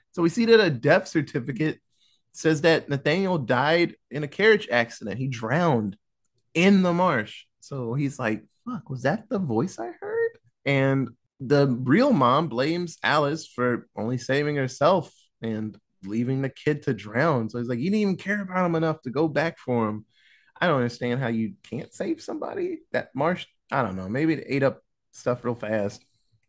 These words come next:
What we saw didn't seem that bad. So we find out that the mom, she,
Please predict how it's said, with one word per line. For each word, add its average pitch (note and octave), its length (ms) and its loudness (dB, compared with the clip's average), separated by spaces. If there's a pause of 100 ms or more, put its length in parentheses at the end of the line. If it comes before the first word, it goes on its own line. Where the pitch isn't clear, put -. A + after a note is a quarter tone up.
(120)
What D3 160 0
we D3 100 0
saw B2+ 220 2
didn't G#2+ 220 -2
seem G#2+ 220 -6
that G2 200 -4
bad. F#2+ 340 -4 (600)
So G#3 460 2 (640)
we F#3 140 0
find A3+ 340 2
out G#3 140 0
that G3+ 240 0 (640)
the C3+ 200 0
mom, D#3 460 4
she, C3+ 320 -10